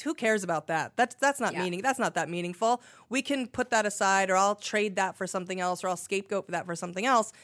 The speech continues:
Speaker 1: And I, in my, my belief is that was so offensive and so insulting because that was really saying that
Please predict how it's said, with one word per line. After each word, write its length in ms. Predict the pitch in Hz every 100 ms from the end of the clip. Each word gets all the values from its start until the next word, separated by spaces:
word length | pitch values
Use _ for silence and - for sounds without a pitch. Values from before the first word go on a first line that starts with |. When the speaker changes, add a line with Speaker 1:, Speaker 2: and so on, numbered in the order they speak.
| - - - _ -
Speaker 1:
And 100 | 220
I, 320 | 214 254 277 -
in 200 | 220 214
my, 260 | 214 277 302
my 260 | 208 214 285
belief 400 | 226 220 202 196
is 100 | 175
that 260 | 185 196 208
was 100 | 196
so 120 | 233
offensive 760 | 202 - - 269 285 247 202 190
and 100 | 190
so 200 | 220 202
insulting 640 | 185 - 240 277 220 185
because 320 | 175 190 190
that 240 | 185 185 190
was 160 | 185
really 240 | 185 196 190
saying 400 | - 190 190 185
that 240 | 160 160